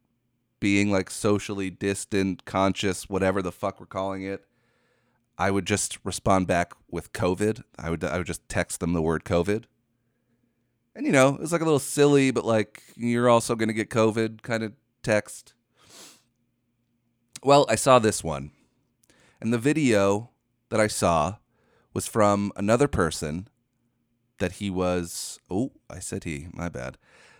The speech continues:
It doesn't matter. No names. Uh, it, so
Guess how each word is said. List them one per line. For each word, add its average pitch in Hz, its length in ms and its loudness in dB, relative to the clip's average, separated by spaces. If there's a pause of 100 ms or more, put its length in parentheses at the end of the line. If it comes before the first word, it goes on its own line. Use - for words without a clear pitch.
(200)
It - 80 -8
doesn't 131 200 2
matter. 71 320 -6 (220)
No 127 140 -2
names. 87 420 -6 (220)
Uh, 107 520 0 (160)
it, 110 360 -12
so 131 460 4